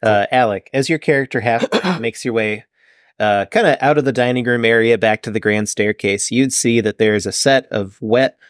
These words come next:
footprints, like someone just got out of the shower. Uh, there's a set of wet footprints leading from the backyard, in through the back door, around and up the staircase.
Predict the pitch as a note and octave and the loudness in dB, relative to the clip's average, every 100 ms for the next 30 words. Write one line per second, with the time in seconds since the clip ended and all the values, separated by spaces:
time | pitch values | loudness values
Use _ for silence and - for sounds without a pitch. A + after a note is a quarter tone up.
0 | _ - - - - G2 F#2+ - A2 - | _ -8 -4 -4 -2 -6 -4 -4 -2 0
1 | B2+ B2 A2+ A#2 - G#2+ G#2+ G#2 G#2 - | 2 2 0 0 0 2 2 0 -4 -4
2 | G2+ G#2 G#2+ - _ _ _ _ _ _ | -4 -4 -8 -12 _ _ _ _ _ _
3 | _ - G#2+ G2+ G#2+ G#2 G2 - C#3+ A2+ | _ 0 2 2 0 -2 -2 0 0 0
4 | G2+ B2 - B2 - - G#2+ - A#2 A#2 | 0 0 0 -2 -2 -2 -4 -4 -2 0
5 | A#2+ A2 A2 G2+ A#2 C3 - B2 D#3+ B3+ | 0 -2 -4 0 0 0 0 0 0 -2
6 | _ - _ _ C#3+ D#3 D#3 D#3 C#3 A#2+ | _ -20 _ _ 0 0 2 2 2 2
7 | C3 C3 - B2+ B2+ B2+ A#2 A#2 A#2 A#2 | 2 0 2 2 2 2 2 4 2 2
8 | A2 A2 A#2 A2+ - _ _ _ - A2+ | 0 0 -2 -2 -8 _ _ _ -8 -6
9 | - F#2+ - A#2 - - | -4 -4 -4 -8 -8 -12